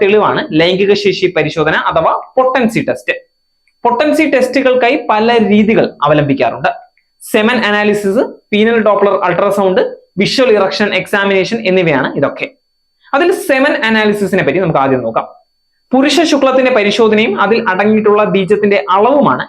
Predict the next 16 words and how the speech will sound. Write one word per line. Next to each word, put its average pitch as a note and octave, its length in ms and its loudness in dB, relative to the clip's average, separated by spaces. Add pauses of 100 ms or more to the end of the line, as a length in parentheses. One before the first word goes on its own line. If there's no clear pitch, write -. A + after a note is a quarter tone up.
ഇവിടെ E3 140 0 (160)
പരിശോധിക്കുന്നത്. C3 640 -4 (580)
പുരുഷന് A3 480 2
പ്രത്യുൽപാദന A3+ 540 0 (120)
ശേഷിയുണ്ടോ A3 420 0 (100)
എന്ന് G3+ 200 2
തിരിച്ചറിയാൻ F#3+ 480 0 (140)
ഈ - 20 2 (140)
പരിശോധനയാണ് D#3 640 -2 (160)
നടത്തുന്നത്. B2+ 460 -6 (540)
പുരുഷന്റെ C#4+ 420 2
ലൈംഗിക A#3+ 380 2
ശേഷി B3 300 0
നിർണ്ണയിക്കുന്നതിൽ G#3 580 0 (140)
ബീജത്തിന്റെ A3 500 0 (120)
അളവ് G3 260 0